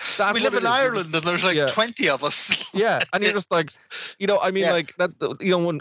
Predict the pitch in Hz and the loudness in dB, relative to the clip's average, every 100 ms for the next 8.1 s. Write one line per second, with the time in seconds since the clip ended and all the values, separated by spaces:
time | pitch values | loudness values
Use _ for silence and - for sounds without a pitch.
0 | - 143 139 147 - - 143 165 185 160 | -2 -2 0 -4 -4 -2 0 2 0 -2
1 | 143 - 127 123 113 113 104 - 127 139 | -6 -2 0 0 2 2 0 0 0 2
2 | 170 190 180 - - - 135 139 143 143 | 0 -2 -4 -10 -18 -4 -2 0 -2 -2
3 | 160 127 127 110 107 107 127 123 117 - | -2 0 0 0 -2 0 0 0 -4 -12
4 | _ _ _ _ _ 151 190 160 - 131 | _ _ _ _ _ -2 0 0 -2 0
5 | 135 127 147 170 127 - - 151 226 320 | 0 2 0 0 -4 -8 -2 -2 0 2
6 | 392 370 359 339 320 269 233 254 226 190 | 2 2 2 0 2 0 2 0 -4 -6
7 | 190 240 240 220 269 330 165 151 170 220 | -2 0 0 0 0 0 -2 -2 0 0